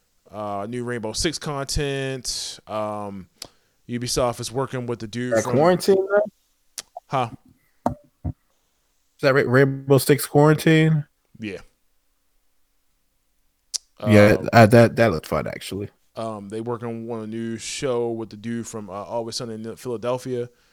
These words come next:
Speaker 1: about game development, which looks ridiculous. Um, they got a P C subscription service they working on.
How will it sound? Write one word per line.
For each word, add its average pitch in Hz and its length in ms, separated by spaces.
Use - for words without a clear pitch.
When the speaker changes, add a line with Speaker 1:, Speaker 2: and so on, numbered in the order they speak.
Speaker 1:
about 117 500
game 135 240
development, 123 680
which - 460
looks 127 200
ridiculous. 123 720
Um, 92 640
they 120 100
got 113 200
a 107 160
P 147 240
C 135 160
subscription 131 480
service 135 320
they 135 100
working 131 300
on. 123 340